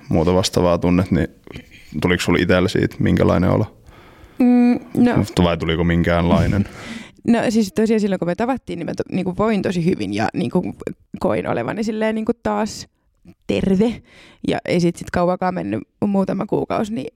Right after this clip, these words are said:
Speaker 2: mä lopetin sit noi, tota, mielenlääkkeet. Mut sanotaan, että ehkä mua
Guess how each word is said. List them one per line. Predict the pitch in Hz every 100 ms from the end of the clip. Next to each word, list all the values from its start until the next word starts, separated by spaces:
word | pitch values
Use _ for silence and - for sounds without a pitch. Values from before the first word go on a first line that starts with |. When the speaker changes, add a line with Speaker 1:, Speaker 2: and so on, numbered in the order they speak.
| -
Speaker 2:
mä | -
lopetin | - - 240
sit | 214 -
noi, | 247 233 - _
tota, | - 220 - 214 - -
mielenlääkkeet. | 214 190 180 185 - 180 - - - -
Mut | 214 -
sanotaan, | 247 240 214
että | - 208
ehkä | 208 220
mua | 220 214 196